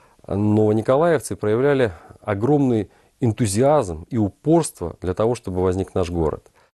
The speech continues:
И этот пример является очень ярким примером соработничества царя и народа. Именно их совместными усилиями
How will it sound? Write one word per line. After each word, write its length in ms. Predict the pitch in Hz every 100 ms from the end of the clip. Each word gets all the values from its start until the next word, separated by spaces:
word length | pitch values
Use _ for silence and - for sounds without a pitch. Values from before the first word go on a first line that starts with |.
| _ _ _ -
И 260 | 104 101 85 - _ _ _ _ _ -
этот 300 | 120 117 -
пример 500 | 123 123 151 202 196 _ _ _ _ _ -
является 640 | 101 117 135 123 - 110 -
очень 360 | 127 - 127 - _ -
ярким 540 | 98 156 160 - 98
примером 520 | - 104 113 151 147 95
соработничества 1080 | - 113 127 156 156 92 92 - 82 76 _ _ -
царя 480 | - 107 117 147 -
и 80 | 104
народа. 480 | 98 98 85 67 - _ _ _ -
Именно 560 | 123 123 117 120 113 - _ -
их 320 | 147 - - _
совместными 800 | - 139 123 151 156 - 113 107
усилиями 800 | - 110 - 175 151 101 85 87